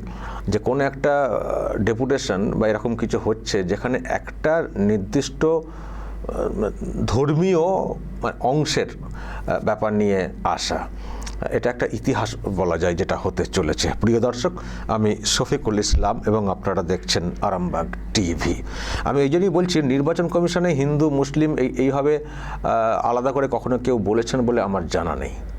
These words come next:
কারণ নির্বাচন কমিশন এমনিতেই ভোটের সময় হিন্দু মুসলিম ধর্মীয় নিরিখে কিছু কথা বলতেও দেয় না, বুঝতেও চায় না। তারা, আহ, নিরপেক্ষ ব্যাপারটাকে বলার চেষ্টা করে, কিন্তু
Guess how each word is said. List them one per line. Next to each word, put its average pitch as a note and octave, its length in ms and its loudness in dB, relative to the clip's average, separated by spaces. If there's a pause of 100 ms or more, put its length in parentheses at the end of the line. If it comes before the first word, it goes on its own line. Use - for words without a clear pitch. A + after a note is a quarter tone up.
(600)
কারণ C#3 400 0
নির্বাচন C3 480 2
কমিশন C#3 400 0
এমনিতেই C3 420 2
ভোটের A#2 320 0
সময় C3 360 0
হিন্দু A#2+ 340 2
মুসলিম A2+ 460 2
ধর্মীয় A2+ 400 2
নিরিখে G#2+ 340 2
কিছু A#2 280 -2
কথা G#2+ 240 -2
বলতেও F#2+ 460 2
দেয় B2+ 200 2
না, E3+ 160 0 (380)
বুঝতেও G2+ 360 0
চায় D#2+ 220 -2
না। - 400 -8 (760)
তারা, A2+ 360 2
আহ, - 340 0
নিরপেক্ষ A#2+ 600 2
ব্যাপারটাকে G#2+ 520 0
বলার F#2+ 320 0
চেষ্টা D#2+ 300 -2
করে, E2+ 200 0
কিন্তু G2+ 280 0